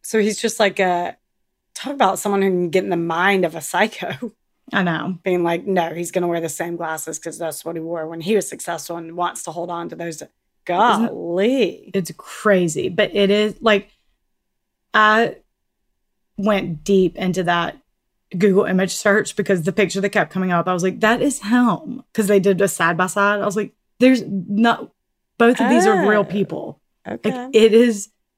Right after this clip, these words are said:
Speaker 2: the craziest. So, I'll post it.
Speaker 1: Mm-hmm.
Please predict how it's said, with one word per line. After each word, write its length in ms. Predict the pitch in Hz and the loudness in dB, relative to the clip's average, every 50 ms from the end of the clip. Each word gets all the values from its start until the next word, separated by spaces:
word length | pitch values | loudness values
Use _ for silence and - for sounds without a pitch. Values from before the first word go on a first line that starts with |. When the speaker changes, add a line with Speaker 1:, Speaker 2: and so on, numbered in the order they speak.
| _ - | _ -6
Speaker 2:
the 520 | 180 165 185 220 208 208 208 202 190 - - | -2 0 2 4 4 4 4 4 2 2 -2
craziest. 960 | - - - - - 196 175 165 151 - - - - - - - - - _ _ _ _ _ _ _ _ _ _ _ _ _ _ _ _ _ _ _ _ _ _ _ | -14 -18 -6 -2 0 2 2 2 0 -2 -6 -10 -10 -10 -10 -12 -12 -12 _ _ _ _ _ _ _ _ _ _ _ _ _ _ _ _ _ _ _ _ _ _ _
So, 360 | - - 196 175 160 160 - - _ _ | -6 -2 -2 -2 -2 -2 -8 -14 _ _
I'll 120 | - 180 165 | -4 -4 -2
post 280 | 180 165 160 - - | -2 -4 -4 -4 -6
it. 180 | - - - - _ _ _ _ _ _ _ _ _ _ _ _ _ - | -6 -8 -8 -10 _ _ _ _ _ _ _ _ _ _ _ _ _ -2
Speaker 1:
Mm-hmm. 280 | 190 170 185 180 180 | 0 0 0 0 -2